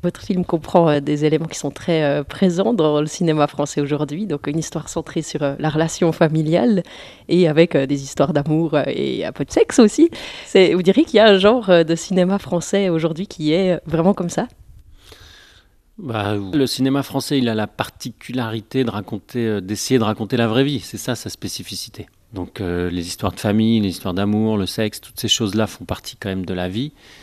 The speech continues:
Speaker 2: Euh, donc, c'est normal qu'on les retrouve dans notre cinéma, qui est quand même à la, à la base un cinéma très réaliste, très naturaliste. Donc, euh, oui, c'est une,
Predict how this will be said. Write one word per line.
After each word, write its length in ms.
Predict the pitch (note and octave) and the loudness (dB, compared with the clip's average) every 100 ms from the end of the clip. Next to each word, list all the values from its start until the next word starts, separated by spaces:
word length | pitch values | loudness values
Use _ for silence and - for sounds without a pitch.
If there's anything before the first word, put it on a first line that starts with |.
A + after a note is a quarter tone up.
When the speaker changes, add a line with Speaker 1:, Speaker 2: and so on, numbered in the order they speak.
| - - - | -20 -20 -14
Speaker 2:
Euh, 880 | G#2 G2 F#2+ F#2 F2+ F2+ F2+ F#2 F#2+ | -10 -8 -6 -8 -8 -8 -10 -10 -8
donc, 420 | G2+ G2+ - G#2 | -4 -4 -6 -8
c'est 280 | - - G#2 | -8 -6 -4
normal 440 | F#2+ F2 G2 A2+ | -2 -2 -2 -2
qu'on 240 | - - F#2+ | -4 -6 -4
les 120 | F#2+ | -2
retrouve 440 | F#2 F#2+ - A2 | -4 -4 -4 -4
dans 140 | G#2 F#2 | -4 -4
notre 220 | F#2 - _ _ _ _ - | -6 -10 _ _ _ _ -12
cinéma, 500 | - G2+ F#2 A2 A#2+ | -10 -6 -2 -2 -4
qui 140 | - | -6
est 20 | |
quand 100 | - | -6
même 140 | G2+ F2+ | -6 -6
à 80 | |
la, 160 | E2+ E2 - | -8 -12 -16
à 160 | G2+ F#2+ | -16 -12
la 80 | |
base 240 | F2 G2 F#2+ | -8 -8 -8
un 60 | |
cinéma 300 | G2 - F#2 | -10 -10 -8
très 180 | F2+ - | -8 -10
réaliste, 520 | F#2 F2+ G2+ - - - | -6 -4 -6 -8 -16 -16
très 140 | G2 | -10
naturaliste. 680 | G2 - G#2+ F#2 F#2+ - - _ _ - - - - - _ _ | -8 -8 -6 -6 -8 -12 -18 _ _ -20 -20 -20 -20 -20 _ _
Donc, 280 | G2 F2+ G2 | -6 -6 -4
euh, 1120 | F2 F2 F2 F2 F2 F2 F2+ F2 F2 F2 F2 | -4 -2 -4 -4 -4 -4 -4 -4 -4 -6 -8
oui, 220 | F2 B2+ F3 | -2 0 2
c'est 160 | - | 0
une, 180 | A2 G#2 | 0 0